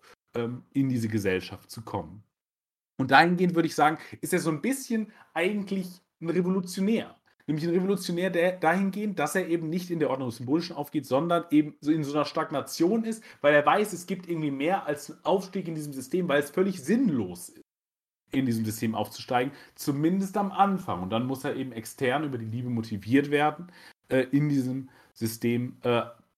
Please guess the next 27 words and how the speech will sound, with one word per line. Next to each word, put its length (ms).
aufzusteigen. 960
Ob, 320
äh, 320
aber 340
weil 140
das 160
eben 200
auch 160
eine 140
andere 240
Flucht, 460
wie 80
du 60
schon 180
richtig 320
im 160
Grunde 180
gesagt 300
hast, 200
äh, 220
verspricht, 580
nämlich 440
einen 220
Überschuss 480
in 160
der 120
Liebe, 340